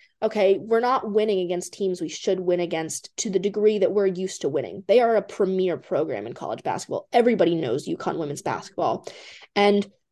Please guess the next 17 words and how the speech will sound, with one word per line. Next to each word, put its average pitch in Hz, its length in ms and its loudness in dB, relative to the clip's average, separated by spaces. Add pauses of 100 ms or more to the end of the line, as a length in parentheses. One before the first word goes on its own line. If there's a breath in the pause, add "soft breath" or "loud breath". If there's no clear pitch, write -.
(440)
well, 208 360 8
in 208 80 8
the 185 60 6
front 185 380 2
half 196 360 -2
of 190 80 -6
the 175 80 0
season, 220 580 0
they 196 140 6
were 190 260 2
overperforming 196 880 2
and - 120 -8 (100)
overachieving 190 840 0
with 165 180 -2 (160)
everything 190 460 0
they 160 140 -2
did. 160 380 -2